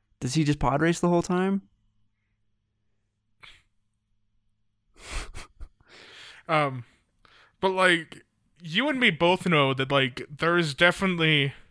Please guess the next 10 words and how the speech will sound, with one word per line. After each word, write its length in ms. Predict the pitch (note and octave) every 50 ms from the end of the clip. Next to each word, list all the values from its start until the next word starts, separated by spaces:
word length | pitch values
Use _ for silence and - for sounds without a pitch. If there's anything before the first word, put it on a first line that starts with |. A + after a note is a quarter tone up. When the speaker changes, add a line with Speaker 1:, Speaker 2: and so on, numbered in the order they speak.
| _ _ _ _ _ _ _ _ _ _ _ _ _ _ _ _ -
Speaker 2:
the 160 | C#3+ D3+ D#3
superior 640 | - F#3 E3+ D3+ - - F3+ E3+ D#3 C#3 C3+ C3+ C3
films. 540 | - - G#3 G3 D3+ A#2+ A#2+ A#2+ B2+ A#2+
The 100 | - D3
original 440 | C#3+ C#3+ E3+ F3 E3+ F3+ F3 D#3+ D3
trilogy 600 | C3+ - F3+ E3+ D#3+ C#3+ C3 B2+ C3 C3 B2+ B2+
is 300 | C3 C3 B2+ A#2+ B2+ D3 -
so 320 | - - - - E3+ D#3+ D#3+
far 280 | - - D3+ C#3+ C#3+ C#3
superior 800 | - - C#3 - - D3 C#3+ C#3 C3 B2 B2 A#2+ A#2+ A#2 A2+